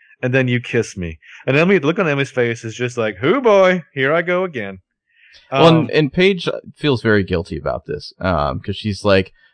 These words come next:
Speaker 2: "Maybe you thought I was someone else, and I knew that, but I didn't stop you. I didn't wanna stop you. It was like a dream."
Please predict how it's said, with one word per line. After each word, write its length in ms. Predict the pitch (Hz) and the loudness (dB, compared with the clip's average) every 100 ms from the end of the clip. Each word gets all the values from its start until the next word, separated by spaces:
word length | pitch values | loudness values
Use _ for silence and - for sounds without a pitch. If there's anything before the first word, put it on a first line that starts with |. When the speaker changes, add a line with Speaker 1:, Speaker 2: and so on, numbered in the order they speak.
| _ | _
Speaker 2:
"Maybe 240 | 117 127 | 4 4
you 80 | 123 | 4
thought 220 | 135 123 | 4 6
I 40 | |
was 140 | 110 101 | 4 2
someone 280 | 113 104 101 | 0 0 2
else, 380 | 104 80 - | 0 -2 -8
and 140 | - 95 | -4 0
I 60 | |
knew 240 | 95 98 113 | 2 2 2
that, 360 | 98 78 64 | 2 0 -4
but 100 | 104 101 | -2 0
I 40 | |
didn't 180 | 98 82 | 0 -2
stop 400 | - 92 98 - | -4 0 0 -2
you. 160 | - - | -10 -4
I 40 | |
didn't 200 | 110 131 | -2 0
wanna 200 | 127 98 | 0 -2
stop 300 | - - 50 - | -2 -6 -8 -10
you. 60 | |
It 80 | - | -10
was 40 | 120 | -6
like 120 | 110 | -6
a 40 | |
dream." 460 | - 71 80 - | -6 -6 -6 -6